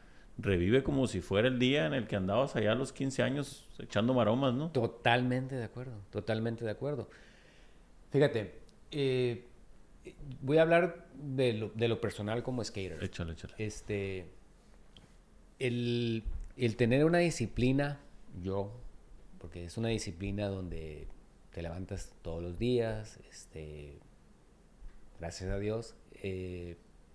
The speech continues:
Speaker 2: te ejercitas, eh, patinas, este, y en tu mente es un poco de, "Ah, voy a estar patinando,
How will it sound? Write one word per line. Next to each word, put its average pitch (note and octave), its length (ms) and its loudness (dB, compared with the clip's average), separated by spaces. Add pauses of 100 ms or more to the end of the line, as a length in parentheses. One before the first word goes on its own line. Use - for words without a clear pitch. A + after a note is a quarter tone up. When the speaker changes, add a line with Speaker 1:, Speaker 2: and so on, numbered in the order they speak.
(720)
Speaker 2:
te A2+ 80 2
ejercitas, A2 1000 0 (680)
eh, F#2 400 0 (420)
patinas, A#2 880 2 (840)
este, F#2 560 -6
y A#2 120 0
en A2+ 100 2
tu A2+ 80 2
mente A#2+ 380 4
es B2+ 120 2
un C#3 100 2
poco B2+ 300 4
de, G#2 300 4
"Ah, F#2+ 140 -2
voy G#2 180 -2
a A#2+ 40 4
estar C3 220 -2
patinando, D#3 600 2